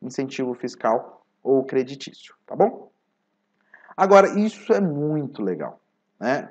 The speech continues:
Não, não assim que haja uma pergunta específica, mas vai ajudar bastante quando eu chegar nesse momento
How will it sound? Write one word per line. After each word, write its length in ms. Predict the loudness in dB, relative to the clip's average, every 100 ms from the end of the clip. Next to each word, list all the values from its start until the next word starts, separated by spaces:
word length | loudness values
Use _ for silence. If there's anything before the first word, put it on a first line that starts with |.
| -6
Não, 240 | -4 -4
não 220 | -2 0
assim 220 | 0 -2 -2
que 160 | 2
haja 240 | 4 2 0
uma 120 | -4
pergunta 460 | -2 -4 -6 -10
específica, 680 | -14 -16 -10 -8 -8 -8 -20 _ _ _ _ -4
mas 240 | -2 0
vai 220 | 2 2
ajudar 340 | 2 0 -2 0
bastante 760 | 0 -4 -8 -4 -2 -2 -6 -12
quando 180 | -8
eu 80 | -8
chegar 340 | -6 -6 -4 -6
nesse 240 | -8 -12
momento 520 | -12 -8 -6 -6 -12